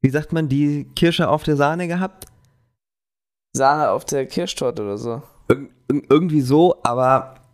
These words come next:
Speaker 1: typisch für Doppel acht, wir setzen uns konstruktiv mit einem Thema auseinander und zwei Tage später geht alles drunter und drüber, was dieses Thema betrifft.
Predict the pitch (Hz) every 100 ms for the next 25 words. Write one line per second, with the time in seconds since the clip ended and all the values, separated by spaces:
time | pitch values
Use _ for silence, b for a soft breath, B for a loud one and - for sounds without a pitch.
0 | - - - 190 233 - - - 160 156
1 | 233 - b b b b _ 127 147 -
2 | 120 - - 143 - 156 - 175 175 160
3 | 127 127 - 160 175 135 147 143 175 151
4 | 202 B B B 127 123 127 139 156 135
5 | 127 143 156 131 - 135 147 135 151 147
6 | 139 139 117 104 101 113 - 117 120 -
7 | 123 120 - - 101 -